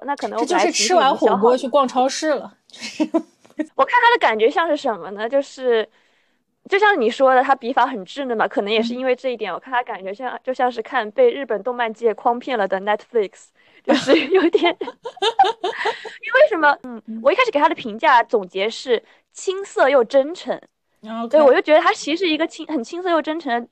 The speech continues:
Speaker 1: 作品，就直到我开始觉得他的空镜和配乐特别的熟悉，然后我去查了他的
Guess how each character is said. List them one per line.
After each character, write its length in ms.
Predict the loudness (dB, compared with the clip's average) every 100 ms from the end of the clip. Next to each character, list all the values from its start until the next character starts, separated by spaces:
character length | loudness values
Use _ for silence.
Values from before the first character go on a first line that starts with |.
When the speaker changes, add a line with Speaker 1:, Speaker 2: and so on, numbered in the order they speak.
| _ _
Speaker 1:
作 140 | -2 -2
品， 180 | -2 -6
就 120 | -8
直 160 | -2
到 180 | 4 4
我 60 | 4
开 160 | 0
始 100 | -4
觉 180 | -2 0
得 200 | 0 -2 -6 _
他 120 | 2
的 180 | 2 2 _
空 320 | -6 -4 -4
镜 260 | -6 -6 -4
和 160 | -4
配 260 | -2 -2 -2
乐 200 | 0 -2
特 240 | -2 -2
别 100 | 0
的 100 | -2
熟 240 | -4 -8 -10
悉， 320 | -10 -10 -10 _ _ _
然 120 | 0 4
后 120 | 4
我 80 | 2
去 140 | -2
查 300 | -6 0 2
了 60 | 2
他 140 | 0
的 260 | 2 2